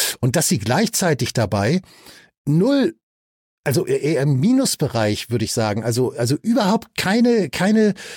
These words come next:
äh, kein Gefühl dafür hat oder, oder, oder das, der Intellekt, ich weiß es nicht, aber kein Gefühl dafür hat, was sie eigentlich anrichtet seit zwei Jahren. Weil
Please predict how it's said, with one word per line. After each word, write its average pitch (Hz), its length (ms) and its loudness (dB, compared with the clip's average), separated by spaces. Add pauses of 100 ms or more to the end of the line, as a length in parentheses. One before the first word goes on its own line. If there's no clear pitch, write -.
(140)
äh, - 280 -2 (280)
kein 190 220 0
Gefühl 233 480 2
dafür 190 380 0
hat 190 260 -2
oder, 143 280 0
oder, 147 300 0
oder 135 180 -2 (260)
das, - 320 -6 (160)
der 156 100 2
Intellekt, 190 500 -2
ich - 180 -2
weiß 220 260 0
es - 140 -2
nicht, 156 160 0
aber 143 160 0 (280)
kein 202 240 0
Gefühl 208 360 2
dafür 165 380 0
hat, 180 240 -4 (300)
was 160 280 -2
sie 214 200 2
eigentlich 156 580 -2
anrichtet 190 640 0
seit 87 240 -6
zwei - 300 -4
Jahren. 71 380 -10 (760)
Weil - 160 0